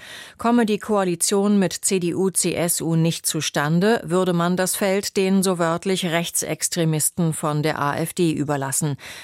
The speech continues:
Das sei absolut inakzeptabel.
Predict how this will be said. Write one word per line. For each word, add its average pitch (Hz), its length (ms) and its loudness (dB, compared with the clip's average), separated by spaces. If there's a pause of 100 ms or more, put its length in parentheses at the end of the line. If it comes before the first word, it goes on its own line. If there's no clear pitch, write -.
(120)
Das 147 180 -2
sei 147 300 0
absolut 156 560 -2
inakzeptabel. 143 1040 -2